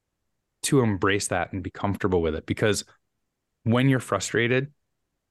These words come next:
when you don't know what you're doing and you're still doing it anyway, oh, that's the golden moment. Like, you get so much out of that. You learn how to grow as a human being, and you're just absorbing all that information, and,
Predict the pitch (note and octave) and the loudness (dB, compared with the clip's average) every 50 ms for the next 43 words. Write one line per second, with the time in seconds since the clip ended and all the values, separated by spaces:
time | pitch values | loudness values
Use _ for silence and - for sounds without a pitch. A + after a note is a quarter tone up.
0 | _ _ _ _ G#2+ G#2 G#2 G#2+ G#2+ G#2 G2 G#2+ G#2+ A2 G#2 G#2+ G#2+ G#2 G#2 - | _ _ _ _ -4 -2 0 0 0 0 2 2 0 0 0 -2 -2 -2 -2 -4
1 | - G2 F2 F#2+ F2+ F#2+ G#2 A2 A2+ A2+ - - G#2 G2 G2+ G2 F2+ - - - | -6 -4 -4 -2 -2 0 0 0 0 -2 -4 -4 -2 -2 0 0 0 -2 -4 -4
2 | - - - A2 G#2 G#2 F#2+ F2+ F#2+ F#2+ G2+ G2+ G#2 - - - - G2 F#2+ G2+ | -4 -2 0 0 0 0 0 0 -2 0 0 0 -2 -2 -4 -4 -4 -2 0 0
3 | A2 A2+ A#2+ C3+ D#3 E3 E3 _ _ _ _ _ _ _ _ _ _ _ _ _ | 0 2 2 0 -2 -4 -6 _ _ _ _ _ _ _ _ _ _ _ _ _
4 | - - - - - - - G2+ G2 - - - G#2 F2+ F2 F2+ F2+ F2+ F2 E2+ | -8 -6 -6 -6 -8 -4 -2 -2 -2 -2 -2 -4 -2 0 2 2 2 2 2 0
5 | E2+ E2 E2+ F2 F2 F2 E2+ D#2+ - - F#2 E2+ - - _ _ _ _ _ _ | 0 -2 -2 -2 -2 -2 -4 -4 -4 -2 -4 -4 -4 -6 _ _ _ _ _ _
6 | _ _ - G2+ G2 G#2 G#2+ G2+ G#2+ G2+ G2+ - - - - - - - - - | _ _ -4 0 2 2 4 4 2 0 0 -2 -2 -2 -2 0 -2 0 0 2
7 | G#2+ G2+ G2+ G2 G2+ G2+ F#2+ F#2+ F#2 F2+ F2 F2 - - - F2+ F2+ F2+ F2 E2+ | 2 4 4 4 2 2 0 0 0 -2 -2 -4 -10 -10 -4 -2 -2 0 0 -2
8 | E2 E2+ E2 - - G2 G#2 G#2+ G2+ G#2+ G#2 G#2 G#2 G2+ F2+ G2 G2 G2 G2 G2+ | -2 -2 -2 -2 0 0 2 2 2 0 0 -2 -2 -2 -2 0 0 2 0 0
9 | F#2+ - - G#2+ G#2 G#2 G2 F2+ F#2+ F2+ F#2 G2+ A2 A#2+ A#2+ - _ - - _ | -2 -4 -4 -2 -2 -2 -2 -2 -2 -2 -2 0 0 0 -2 -4 _ -20 -20 _
10 | _ _ _ _ - - G2+ G2+ G2+ G2 F#2+ F2 F#2 - - F2+ E2 E2 F2 F#2 | _ _ _ _ -8 -4 -2 -2 0 0 -2 -2 -4 -6 -6 -8 -4 0 2 2
11 | F#2+ G2 F#2+ G2 F#2 F2 F2 F2+ F#2 F2+ F2+ F2 E2 - F#2 F2+ F2+ F2+ F2 - | 2 2 2 0 0 0 0 0 0 0 -2 -4 -6 -4 -4 -2 -2 -2 -4 -4
12 | - F#2+ F#2+ F2+ E2+ - F2 E2+ E2 D#2+ D#2 | -4 -4 -2 -2 -2 -4 -4 -4 -4 -4 -6